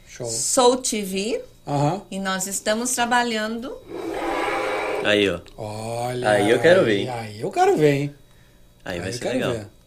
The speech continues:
Speaker 1: Nas linhas.
Speaker 2: A gente tem um projeto grande pra mostrar pra eles, tá?
Speaker 1: Que show.
Speaker 2: A gente agora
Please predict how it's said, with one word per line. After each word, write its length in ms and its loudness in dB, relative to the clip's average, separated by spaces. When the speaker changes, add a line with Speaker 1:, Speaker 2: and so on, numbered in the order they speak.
Speaker 1:
Nas 160 -2
linhas. 160 0
Speaker 2:
A 100 -6
gente 320 -6
tem 220 -4
um 40 -10
projeto 500 -8
grande 460 -10
pra 180 -12
mostrar 320 -10
pra 240 -8
eles, 580 -10
tá? 320 -4
Speaker 1:
Que 100 -6
show. 440 -4
Speaker 2:
A 100 -8
gente 320 -10
agora 340 -8